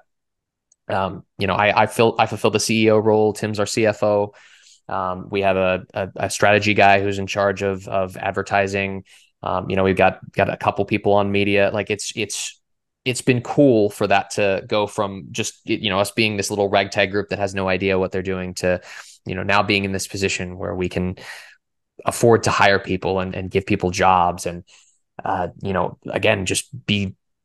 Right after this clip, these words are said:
this, this company that fulfills a need that was a thing before. Like, you know, all these, all these super strong lifters that, that come down from all over the place. There are people that have flown across the country. In fact, we had an, an open gym a few weeks ago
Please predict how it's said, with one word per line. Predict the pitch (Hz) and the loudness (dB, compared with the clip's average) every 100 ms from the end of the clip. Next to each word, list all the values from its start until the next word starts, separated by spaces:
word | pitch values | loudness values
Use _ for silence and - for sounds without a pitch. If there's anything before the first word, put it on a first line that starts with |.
| _ _ _ _ _ | _ _ _ _ _
this, | - - - | -2 0 0
this | 110 - - - | 0 -2 -6 -2
company | 123 123 113 | 0 2 2
that | 98 - | 2 0
fulfills | 101 - 104 101 | -2 2 2 2
a | 95 | 0
need | 95 117 104 92 - | -2 -2 -2 -4 -2
that | 95 - _ _ _ _ _ | -2 -2 _ _ _ _ _
was | 117 101 | -8 -4
a | 101 | -2
thing | 143 | -2
before. | 113 - - | -2 -4 0
Like, | 98 98 | 0 -2
you | 95 | -6
know, | 95 131 127 - | -6 -6 -10 -6
all | - 110 | 2 4
these, | 113 107 | 4 4
all | 120 135 | 4 6
these | 143 | 6
super | - 131 | 4 2
strong | 143 143 143 135 | 4 4 6 4
lifters | 151 120 104 98 | 2 0 0 0
that, | 101 - - | -4 -2 -4
that | 95 - | -4 -4
come | - 113 | -4 0
down | 107 107 110 | 2 2 0
from | - 104 101 95 - _ _ _ _ _ _ - | -4 -4 -4 -8 -12 _ _ _ _ _ _ 4
all | 135 | 8
over | 143 170 | 8 6
the | 110 | 2
place. | - - - | 0 -4 -2
There | |
are | 127 | -2
people | 170 165 | 0 0
that | 151 147 | 0 0
have | 131 - _ | -2 -8 _
flown | - 131 147 | -2 0 0
across | 147 147 - | 0 -2 -2
the | - | -6
country. | - 160 - 92 - - | -6 -6 -2 -4 -4 -8
In | 107 | -4
fact, | 113 113 | -2 2
we | 131 | 4
had | 147 | 4
an, | 104 95 | 2 -2
an | 104 | -4
open | 127 127 120 | -4 -2 -4
gym | 104 135 117 | -2 -4 -4
a | |
few | - 101 | -4 -4
weeks | 95 - | -4 -4
ago | 92 85 - | -2 -2 -2